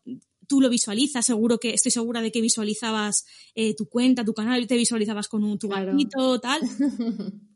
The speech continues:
Speaker 2: Eso lo has creado en tu vida, o sea, eso ha
Speaker 1: Sí.
Speaker 2: sido tu creación. Entonces, al
Speaker 1: Sí,
Speaker 2: final,
Speaker 1: sí.
Speaker 2: lo has, lo has manifestado tu, tu propia creación.
Speaker 1: Ujú. <laughs> Oye, si volvemos un poco al tema de la confianza, eh, no sé si alguna vez has hablado sobre todo lo que podemos aprender sobre confianza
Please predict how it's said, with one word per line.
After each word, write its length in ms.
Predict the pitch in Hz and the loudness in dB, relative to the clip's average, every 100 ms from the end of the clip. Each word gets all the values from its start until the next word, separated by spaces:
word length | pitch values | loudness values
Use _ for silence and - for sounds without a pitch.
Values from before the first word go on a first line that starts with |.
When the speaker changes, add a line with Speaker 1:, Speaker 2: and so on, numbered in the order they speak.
| - | 2
Speaker 2:
Eso 220 | 359 415 | 4 6
lo 60 | 415 | 4
has 140 | 370 | 2
creado 400 | - 247 220 392 254 | 0 0 0 0 0
en 100 | 220 | 0
tu 140 | 240 | -2
vida, 260 | 214 190 190 | -2 -2 -2
o 40 | |
sea, 260 | 269 226 - | 0 -2 0
eso 260 | 262 320 | 2 2
ha 40 | 302 | 2
Speaker 1:
Sí. 60 | |
Speaker 2:
sido 120 | 180 175 | 0 0
tu 120 | 196 202 | -4 -8
creación. 680 | 214 196 - 277 254 202 _ _ | -6 -6 -4 -4 -4 -8 _ _
Entonces, 260 | 202 214 233 | -10 -6 -4
al 60 | 247 | -4
Speaker 1:
Sí, 100 | - | -2
Speaker 2:
final, 180 | 226 247 | -2 -2
Speaker 1:
sí. 60 | |
Speaker 2:
lo 40 | 247 | -4
has, 100 | 208 | -6
lo 100 | - | -6
has 80 | 220 | 0
manifestado 600 | 262 262 247 233 247 247 | 2 4 2 -2 -2 -4
tu, 300 | 247 233 180 - | -2 -4 -6 -8
tu 120 | 220 | -8
propia 260 | 208 202 214 | -6 -6 -6
creación. 420 | 202 160 - - _ _ _ _ _ _ _ | -6 -8 -10 -16 _ _ _ _ _ _ _
Speaker 1:
Ujú. 400 | 196 185 180 - - | -6 -6 -8 -14 -8
<laughs> 600 | 240 - 240 - 190 - - 269 311 - - - | -8 -2 -4 -4 -8 -12 -14 -16 -14 -16 -20 -10
Oye, 200 | 240 269 | -4 -2
si 120 | 302 | -2
volvemos 420 | 277 226 226 269 294 | -4 -6 -6 -8 -6
un 140 | 320 | -8
poco 180 | 320 311 | -8 -10
al 100 | 285 | -10
tema 220 | 277 277 | -8 -8
de 80 | 269 | -8
la 120 | 254 | -8
confianza, 920 | 254 240 247 240 269 269 - 202 330 - - - - - | -8 -8 -6 -8 -8 -10 -12 -10 -12 -16 -20 -20 -20 -6
eh, 580 | 254 254 247 240 233 233 | -2 0 -2 -4 -4 -4
no 120 | 233 | -4
sé 100 | 302 | -4
si 80 | 330 | -4
alguna 300 | 339 339 330 | -2 -2 -4
vez 120 | 320 | -4
has 160 | 311 302 | -4 -6
hablado 320 | 294 277 311 | -6 -6 -6
sobre 280 | 302 262 226 | -4 -6 -6
todo 200 | 226 254 | -6 -8
lo 120 | 269 | -8
que 80 | 269 | -8
podemos 400 | 262 254 247 254 | -6 -4 -4 -6
aprender 480 | 233 240 233 254 | -8 -6 -6 -6
sobre 340 | 262 247 208 208 | -6 -6 -6 -6
confianza 840 | 202 196 196 208 214 220 302 330 | -4 -4 -4 -4 -4 -10 -10 -10